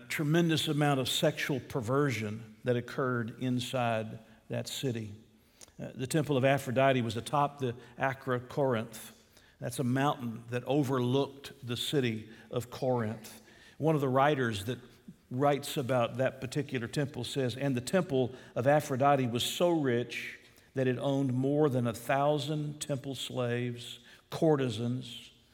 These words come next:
whom both men and women had dedicated to the goddess. And therefore it was also on account of these women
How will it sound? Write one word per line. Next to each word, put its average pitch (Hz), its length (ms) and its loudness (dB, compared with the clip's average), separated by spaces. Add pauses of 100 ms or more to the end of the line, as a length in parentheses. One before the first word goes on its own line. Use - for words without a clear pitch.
(160)
whom 160 160 2
both 139 260 4
men 175 400 4
and 143 240 0
women 147 280 2
had 120 240 0
dedicated 135 560 0
to 131 80 -6
the 117 100 -6
goddess. 117 520 -2 (220)
And 127 160 2
therefore 160 460 4
it 151 60 -4
was 131 120 0
also 151 440 4
on 147 180 4
account 139 400 0
of 117 100 -2
these 143 280 0
women 127 440 2